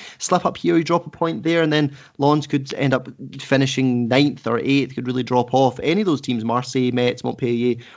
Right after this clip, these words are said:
or Angers, or even Rennes, if they do start to pick up a bit of point, a bit of form, could end up there. Thomas Wiseman, of those clubs kind of between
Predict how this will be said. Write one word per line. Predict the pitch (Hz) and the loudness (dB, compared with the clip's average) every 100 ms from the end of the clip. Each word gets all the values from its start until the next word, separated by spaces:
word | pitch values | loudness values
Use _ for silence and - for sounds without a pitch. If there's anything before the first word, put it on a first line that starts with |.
| - | -6
or | 127 120 120 113 - _ - | 2 4 4 2 -8 _ 0
Angers, | 120 123 113 110 107 | 0 2 0 0 0
or | 120 | 2
even | 131 117 | 2 2
Rennes, | 104 113 | 2 0
if | 123 | -2
they | 123 107 | -4 -6
do | 107 | -6
start | - - | -8 -8
to | |
pick | 120 - | -10 -10
up | 110 | -10
a | |
bit | 110 | -10
of | - | -12
point, | - 120 110 - _ _ | -2 0 0 -6 _ _
a | - | -4
bit | 113 107 | -4 -4
of | |
form, | - 120 120 120 117 - _ - | -4 2 4 4 0 -10 _ -6
could | - 127 - _ | -2 -2 -2 _
end | 120 113 | -2 0
up | 123 135 | -2 0
there. | 131 113 | -2 -2
Thomas | - 202 185 - | -4 -4 -4 -2
Wiseman, | 170 160 147 139 - - _ _ | -4 -4 -8 -10 -14 -20 _ _
of | 190 175 | 0 2
those | 185 - | 0 0
clubs | - 156 120 - - | -4 0 0 -2 -8
kind | 156 135 | -6 -6
of | |
between | 131 - 131 113 | -8 -4 -2 -2